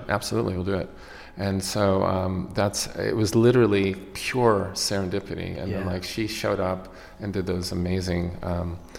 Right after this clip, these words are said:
Speaker 1: scenes that, um, Todd was able to, uh, capture, uh, from the beach. And then likewise, Alejandro from the water was amazing. I mean, you really do see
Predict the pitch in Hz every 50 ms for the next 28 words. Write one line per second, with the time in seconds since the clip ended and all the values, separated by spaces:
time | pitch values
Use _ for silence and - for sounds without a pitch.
0 | - - - - - - - - 98 95 90 90 87 87 - - 90 87 90 90
1 | 90 87 87 90 90 90 - 87 87 87 90 90 87 90 90 90 85 87 87 90
2 | - - - 87 87 85 80 - - 82 87 85 85 85 - - - - - -
3 | - - - - - 85 90 - - - 90 85 87 87 87 - - 92 90 90
4 | 87 - - 95 92 90 90 92 90 92 90 - - 92 90 87 85 87 85 82
5 | 85 85 87 87 - 87 87 87 87 - 85 82 87 85 87 90 90 90 85 -
6 | - 85 85 85 85 85 87 90 85 82 85 85 - 87 87 87 87 90 85 82
7 | 80 82 85 90 98 101 104 110 113 117 113 110 110 104 113 117 117 113 110 101
8 | - - 101 104 107 101 - - - 104 95 92 90 87 87 87 87 -